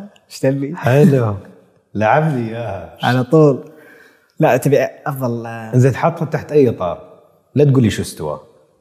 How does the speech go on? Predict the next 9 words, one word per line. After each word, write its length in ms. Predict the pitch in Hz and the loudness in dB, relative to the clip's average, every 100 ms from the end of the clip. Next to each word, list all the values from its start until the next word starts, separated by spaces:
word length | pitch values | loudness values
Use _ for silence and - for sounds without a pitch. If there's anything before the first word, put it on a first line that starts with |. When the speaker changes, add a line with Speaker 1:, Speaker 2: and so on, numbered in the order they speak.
| - | -14
Speaker 2:
آه، 340 | - 90 85 | -8 -6 -6
إطار 560 | 95 104 101 98 95 - | -2 0 2 2 -2 -8
حب، 380 | - 120 131 120 - - | -2 2 2 0 -10 -14
إطار 420 | 95 - 92 87 | -10 -4 -2 -2
أهل، 460 | 110 87 120 120 90 | -2 0 0 0 -2
إطار 560 | 87 - 87 85 85 - | -6 -4 -4 -4 -6 -10
شغل. 520 | - 110 120 113 - - - - _ - - _ - - | -4 2 2 2 -4 -16 -20 -20 _ -20 -20 _ -8 -2
Speaker 1:
لا، 440 | 202 - 87 104 | 0 2 2 0
آم، 260 | 120 135 | -2 -6